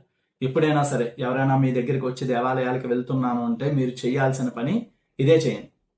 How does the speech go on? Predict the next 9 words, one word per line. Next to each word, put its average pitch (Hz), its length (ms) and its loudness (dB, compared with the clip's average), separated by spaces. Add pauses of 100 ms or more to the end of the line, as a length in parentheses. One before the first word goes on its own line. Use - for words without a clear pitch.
(320)
వాళ్ళకు 170 280 6
కూడా 175 180 4
నేను 165 180 2
చెప్తున్నాను, 139 500 0
వెళ్ళేటువంటి 151 520 4
వాళ్ళు 147 180 0
ఎవరైనా 139 280 2
డబ్బులు 135 260 0
ఇచ్చారనుకో, 120 720 -2